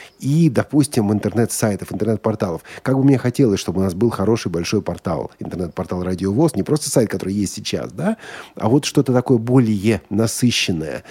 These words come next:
Я пока не очень знаю, как это сделать, но вот вы на самом деле попали,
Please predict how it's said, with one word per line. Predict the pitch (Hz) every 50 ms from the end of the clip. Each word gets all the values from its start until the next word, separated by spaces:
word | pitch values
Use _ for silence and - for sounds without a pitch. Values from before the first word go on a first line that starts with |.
| - - - _ -
Я | - - - - 127 120
пока | 180 - 170
не | 165 170
очень | 160 165 - 160
знаю, | 131 156 147 139
как | - 123 -
это | - -
сделать, | 143 131 123 135 127 107 69 57 - - -
но | - 101
вот | 101 113 107 -
вы | 131 160 143 -
на | - 104
самом | - - 135 131 135
деле | 120 117 104 95
попали, | - 104 - 127 117 110 101